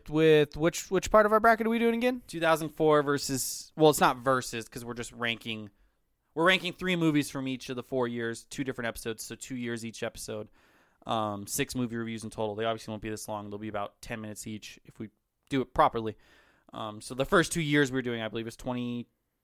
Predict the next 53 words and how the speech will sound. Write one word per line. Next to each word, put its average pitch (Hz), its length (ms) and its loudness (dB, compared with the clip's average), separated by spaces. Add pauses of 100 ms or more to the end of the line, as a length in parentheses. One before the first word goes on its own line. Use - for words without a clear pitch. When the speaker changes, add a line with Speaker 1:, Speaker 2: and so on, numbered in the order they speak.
(240)
Speaker 2:
eighteen 151 380 -8
and 147 140 -8
twenty, 147 240 -8
two 165 140 -8
thousand 165 160 -6
four, 202 280 -2
two 190 120 -10
thousand 156 160 -6
twelve, 170 260 2
two 202 100 -6
thousand 190 240 -2
four, 202 280 0 (480)
something 151 220 0
like 117 60 2
that. 185 60 8
Speaker 1:
Two 175 40 10
thousand 139 220 6
twelve. 107 340 -2 (340)
Speaker 2:
Yeah. 113 160 -6 (160)
Speaker 1:
It's - 80 -20
got 127 160 -2
the 127 80 0
Avengers 104 380 -8
in 95 100 -14
it. - 80 -20 (840)
Speaker 2:
Two 165 100 2
thousand 147 160 4
twelve 131 240 0
and 117 60 -10
two 127 100 -4
thousand 110 200 -4
four. 110 300 -2
So - 200 -6
we'll 113 340 -6 (260)
review 127 240 -6
six - 260 -6
movies 117 320 -6
from 113 180 -10
those 104 380 -10
Speaker 1:
You 180 120 0
said - 180 6
ten 190 240 4
Speaker 2:
years. 190 40 0
Speaker 1:
minutes 180 240 2
apiece? 147 500 -2 (840)
I'm 175 100 -6
gonna 214 120 2
need 208 140 4
at 165 80 2
least 151 240 2
twenty-five 131 560 2
for 113 100 -8
Shrek 101 220 -8